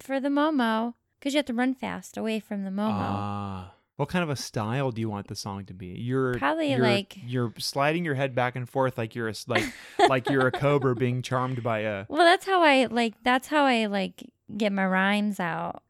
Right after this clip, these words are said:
Speaker 1: I have to wiggle my head and, like,
Speaker 2: And
Speaker 1: move
Speaker 2: your,
Speaker 1: my hand.
Speaker 2: and your left hand is
Speaker 1: My
Speaker 2: going
Speaker 1: hand
Speaker 2: up and down.
Speaker 1: bounces like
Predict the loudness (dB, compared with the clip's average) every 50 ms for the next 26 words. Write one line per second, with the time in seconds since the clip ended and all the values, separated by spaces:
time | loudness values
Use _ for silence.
0 | _ _ -6 -2 -2 -2 -2 -2 -4 -6 -4 -2 -2 -4 -2 -2 -2 -2 -2 -2
1 | -2 -2 -2 -2 0 0 0 0 -2 -4 -4 -4 -4 -2 0 0 2 4 4 4
2 | 4 2 2 0 0 0 0 0 2 2 2 2 2 2 2 2 2 0 -2 -2
3 | -4 -8 -8 -6 -4 -2 -2 -4 -4 -6 -6 -4 -2 0 0 0 0 2 2 2
4 | 2 2 2 0 0 0 2 4 6 6 6 6 4 2 0 0 2 2 2 0
5 | 0 0 0 2 2 0 -2 -4 -12